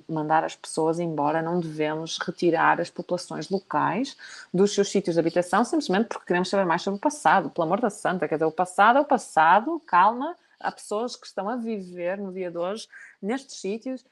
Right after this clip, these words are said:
e elas são absolutamente importantes. E, e esse é o meu segundo, esse é o meu segundo ponto, que eu se calhar não, também não, não falei muito sobre isto, mas para mim é muito importante. Ah, para mim, o que eu adoro, né,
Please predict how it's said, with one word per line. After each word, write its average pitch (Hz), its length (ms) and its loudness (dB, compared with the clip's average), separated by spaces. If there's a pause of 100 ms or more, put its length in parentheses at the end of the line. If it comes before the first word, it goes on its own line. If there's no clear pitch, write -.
(100)
e 208 80 -6
elas 240 140 -6
são 220 140 -10
absolutamente 220 560 -8
importantes. 170 580 -8 (840)
E, 247 360 4
e 220 120 6
esse 254 200 2
é 269 40 2
o - 20 2
meu 277 140 2
segundo, 233 240 -6
esse 247 180 2
é 269 40 2
o - 20 0
meu 233 80 0
segundo 208 300 -2
ponto, 165 440 -4
que 175 80 0
eu 175 180 2
se - 140 -14
calhar 185 260 2
não, 180 340 -4 (180)
também 180 280 2
não, 175 200 -2
não 175 280 -4
falei 180 300 2
muito 208 220 2
sobre 185 260 0
isto, 196 180 -6
mas 190 220 -4 (300)
para 190 100 2
mim 208 160 4
é 208 40 0
muito 190 280 -2
importante. 165 580 -4 (480)
Ah, - 120 4
para - 200 -2
mim, 214 400 6
o 202 80 -2
que - 120 0
eu 233 40 6
adoro, 196 540 4
né, 196 360 0